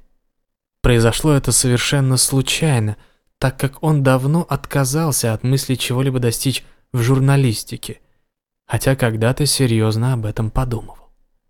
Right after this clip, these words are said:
Газета нуждалась для воскресных приложений в маленьких фельетонах на темы местного характера.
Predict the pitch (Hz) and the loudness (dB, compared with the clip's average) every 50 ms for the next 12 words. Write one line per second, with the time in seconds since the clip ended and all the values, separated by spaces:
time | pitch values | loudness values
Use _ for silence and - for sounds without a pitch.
0 | _ _ _ _ _ _ _ _ _ _ _ _ _ _ _ - 123 117 117 117 | _ _ _ _ _ _ _ _ _ _ _ _ _ _ _ -2 2 4 4 4
1 | 120 147 175 170 - - 143 139 135 131 120 120 131 143 151 156 147 135 123 123 | 4 4 2 2 2 2 2 4 4 2 2 2 0 0 2 2 0 -2 -2 0
2 | 123 120 117 120 120 - - 131 135 127 113 - 123 113 - - - 127 117 113 | 2 2 2 2 2 0 -2 -2 -2 -2 0 -2 -2 -2 -2 0 0 2 2 2
3 | 113 113 127 160 170 160 151 139 143 - - _ _ _ 127 113 113 131 151 165 | 2 2 2 2 2 2 2 0 -2 -6 -14 _ _ _ -2 0 2 4 4 4
4 | 165 165 156 143 - 160 151 135 - - 160 151 151 160 165 160 - - 147 123 | 4 2 0 0 0 0 0 0 0 0 0 2 2 2 2 0 0 0 0 2
5 | 110 104 107 104 - - _ _ _ _ _ _ - 117 117 110 107 - 156 160 | 2 0 -2 -4 -8 -12 _ _ _ _ _ _ 0 2 2 2 2 2 2 4
6 | 151 143 135 127 120 123 131 127 - - 139 127 127 120 - - 135 127 113 101 | 4 4 4 4 4 4 2 2 0 0 0 0 0 0 0 0 0 0 0 -2
7 | - - - - - | -4 -8 -12 -14 -14